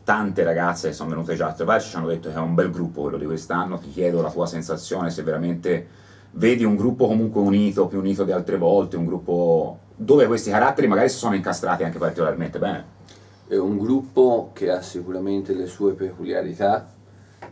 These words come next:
Speaker 2: eh, le sue diversità, perché anche per, eh, fasce d'età non è un gruppo assolutamente omogeneo, in quanto abbiamo ragazze più giovani, atlete che
Speaker 1: Beh, Martina,
Speaker 2: sicuramente sono
Speaker 1: Martina
Speaker 2: più
Speaker 1: potrebbe
Speaker 2: esperte.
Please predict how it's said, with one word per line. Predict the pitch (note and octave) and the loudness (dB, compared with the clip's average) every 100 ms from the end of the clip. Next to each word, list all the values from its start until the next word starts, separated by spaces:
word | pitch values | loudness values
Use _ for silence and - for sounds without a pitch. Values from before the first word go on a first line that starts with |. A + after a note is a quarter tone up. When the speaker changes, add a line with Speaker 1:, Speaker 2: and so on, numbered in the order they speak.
| - | -12
Speaker 2:
eh, | - - | -10 -6
le | F2+ G#2+ | -4 -4
sue | - C#3 A2+ | 2 6 6
diversità, | A2 A2 G2+ F#2+ F#2+ F#2 A2 A#2 | 4 4 4 2 -4 2 2 4
perché | G2 F2 F#2+ G2 F#2+ - - - - - - | 0 -4 2 2 2 -6 -20 -20 -20 -20 -8
anche | G2 G2 F#2 G#2 G2 | -2 -2 -2 2 4
per, | F2+ G2 F2+ F#2 | 4 2 2 2
eh, | F2+ E2+ - - - - - - - | 0 -2 -4 -18 -20 -20 -20 -20 -6
fasce | G#2 F#2 - G#2 E2+ | 0 0 -2 -4 -4
d'età | F2 A#2 A2+ E2+ - - - | 0 4 2 2 -10 -20 -20
non | F2+ F#2 | -12 -6
è | F#2 | -4
un | F#2 | -2
gruppo | F#2+ G2 G2 | -2 -2 -2
assolutamente | F2+ - F2 F2 F#2 F#2 F2 F#2+ | -4 -4 -6 -6 -6 -4 -2 -2
omogeneo, | F2+ F#2 G2+ A#2 F#2+ F2 | -2 -2 0 0 0 -2
in | E2+ | -4
quanto | E2+ F2 E2+ | -4 -4 -4
abbiamo | E2+ F2 E2+ E2 | -4 -4 -4 -4
ragazze | D#2 D#2+ D#2+ E2 E2 | -4 -4 -4 -4 -8
più | E2 F#2 | -10 -8
giovani, | B2+ C3+ D#2+ D2+ C#2+ - - - | -2 -2 -2 -6 -10 -16 -20 -20
atlete | - - G2 F#2+ F#2+ F#2+ | -16 -8 -4 -2 -2 -4
che | F2+ E2+ - | -4 -8 -4
Speaker 1:
Beh, | D#2+ | -4
Martina, | - F2 | -2 0
Speaker 2:
sicuramente | G2+ G2 G#2+ G2+ G2 | 2 4 2 0 -2
sono | E2+ E2+ | -2 -2
Speaker 1:
Martina | E2+ F#2 F2+ | -2 0 2
Speaker 2:
più | E2+ | 2
Speaker 1:
potrebbe | E2 D#2+ - | 2 2 2
Speaker 2:
esperte. | - - D2 | 0 -2 -4